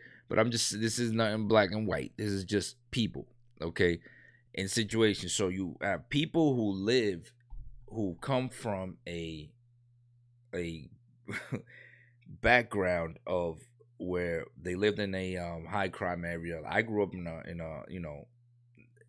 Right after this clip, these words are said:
gangs and all that, you know what I'm saying, when I was, um, younger in New York. Um, and so,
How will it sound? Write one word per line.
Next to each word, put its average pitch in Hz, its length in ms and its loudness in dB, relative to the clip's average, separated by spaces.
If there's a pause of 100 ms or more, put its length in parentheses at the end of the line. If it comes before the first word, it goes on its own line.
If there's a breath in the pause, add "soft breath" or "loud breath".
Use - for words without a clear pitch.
(200)
gangs 90 480 -2
and 87 80 -8
all 82 140 -6
that, 78 160 -6 (120)
you 85 140 -12
know 92 60 -6
what 90 60 -6
I'm 85 40 -8
saying, 87 340 -4 (100)
when 82 180 -6
I 82 80 -6
was, 82 220 -8
um, 80 240 -10
younger 92 340 -2
in 78 100 -8
New 69 80 -12
York. 92 260 -6 (920 soft breath)
Um, 87 400 0 (1200)
and 101 180 -2
so, 107 320 4